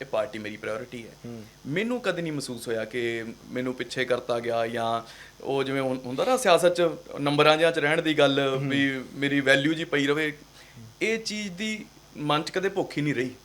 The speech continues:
Speaker 2: ਹੂੰ।
Speaker 1: ਯੈੱਸ, ਪਾਰਟੀ ਨੇ ਬਹੁਤ ਜ਼ਿਆਦਾ ਮੈਨੂੰ ਮਾਣ ਦਿੱਤਾ ਹੈ।
Speaker 2: ਹੂੰ।
Speaker 1: ਬਹੁਤ ਜ਼ਿਆਦਾ ਇਸ, ਇਸ ਝੰਡੇ ਕਰਕੇ ਹੀ ਮੇਰੀ, ਅਹ,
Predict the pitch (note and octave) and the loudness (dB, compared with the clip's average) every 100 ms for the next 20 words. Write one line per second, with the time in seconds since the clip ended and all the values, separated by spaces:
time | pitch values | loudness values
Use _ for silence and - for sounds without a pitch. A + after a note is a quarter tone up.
0 | B2 A2+ G#2 - - - - C#3+ C3+ - | -14 -12 -14 -20 -20 -20 -2 0 0 -6
1 | - A#2+ - D#3 D3+ - - F3+ - B2+ | -4 -4 -4 -6 -6 -6 -4 -4 -2 0
2 | B2+ C#3+ C#3 - - - B2 B2+ C3 A#2 | 2 0 -2 -14 -20 -14 -4 -2 0 -2
3 | G2+ G2+ A#2 C#3 C3+ - - A#2+ G#2+ - | -4 -8 -8 -10 -12 -18 -14 -14 -14 -6
4 | A#2+ F#3 F#3+ B2+ A#2+ A#2 C3+ C3 C3 - | -2 2 0 2 0 2 2 2 -2 -10
5 | - C#3+ - - - D3+ E3 - G3 F#3+ | -4 -4 -4 -14 -4 -2 -2 -4 -2 -4
6 | - - - - D3 A#2 D#3+ F#3 F3+ F#3+ | -6 -18 -20 -2 2 4 6 6 4 -2
7 | F3+ F3 F3+ D#3+ - - C#3 C3+ C3 C3 | -2 -2 -2 -6 -4 0 2 2 2 2
8 | B2+ A#2+ - | 2 0 -8